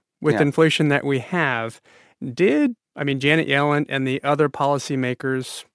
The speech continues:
Speaker 1: get this wrong?
Speaker 2: Yes. In short, uh, they really did. Um, we, we had several shocks to the economy in the last few years.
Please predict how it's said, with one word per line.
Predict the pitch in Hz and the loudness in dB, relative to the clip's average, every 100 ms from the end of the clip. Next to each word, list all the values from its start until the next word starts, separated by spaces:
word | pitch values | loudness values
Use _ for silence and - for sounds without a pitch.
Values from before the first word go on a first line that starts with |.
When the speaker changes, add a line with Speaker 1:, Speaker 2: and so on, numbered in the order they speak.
| _ - | _ -4
Speaker 1:
get | 123 - | -4 -2
this | 127 - | -4 -2
wrong? | 120 113 127 - _ _ _ _ | -4 -4 -6 -14 _ _ _ _
Speaker 2:
Yes. | 135 147 - - _ - | 4 4 0 -10 _ -4
In | 123 | -2
short, | 107 - 139 - - | 0 4 4 4 0
uh, | 110 104 | 2 2
they | 113 | 2
really | 113 127 98 | 4 2 2
did. | 82 113 95 82 - - - - | 2 2 2 -2 -18 -20 -20 -2
Um, | 110 104 104 98 - - | 2 2 2 -4 -8 -4
we, | 156 | -4
we | - 151 | 0 0
had | 139 147 127 - _ | 4 2 0 -10 _
several | - 180 151 | 2 2 4
shocks | 139 - 131 123 | 2 4 4 4
to | - | -2
the | 101 | -4
economy | 98 - 117 113 101 | -4 0 2 2 0
in | 95 | -4
the | 95 | -4
last | 95 95 - | 0 0 -2
few | 107 95 | -6 -6
years. | 98 98 90 | -2 -2 -4